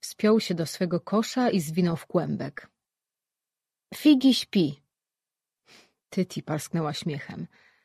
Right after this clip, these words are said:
„Gdyby tylko wszystkich dało się tak łatwo zadowolić. I wszystkim wybaczyć”, dodała Auraja. „Dziękuję, że opiekowałaś się nim, kiedy mnie nie było”. Kobieta wzruszyła ramionami.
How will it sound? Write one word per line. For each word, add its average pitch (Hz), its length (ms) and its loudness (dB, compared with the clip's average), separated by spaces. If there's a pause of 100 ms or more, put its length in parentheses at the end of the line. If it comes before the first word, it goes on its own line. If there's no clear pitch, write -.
(640)
„Gdyby 208 280 8
tylko 330 300 8
wszystkich 254 520 2
dało 220 240 8
się 220 120 0
tak 202 200 2
łatwo 214 340 4
zadowolić. 196 800 6 (720)
I 180 100 4
wszystkim 208 600 4
wybaczyć”, 175 800 0 (300)
dodała 170 400 2
Auraja. 147 560 -2 (880)
„Dziękuję, 226 540 6
że 165 140 -2
opiekowałaś 170 640 -2
się - 180 -6
nim, 165 200 0
kiedy 160 220 -4
mnie 165 160 0
nie 160 140 0
było”. 135 420 -4 (1200)
Kobieta 220 420 0
wzruszyła 180 500 -2
ramionami. 160 680 -4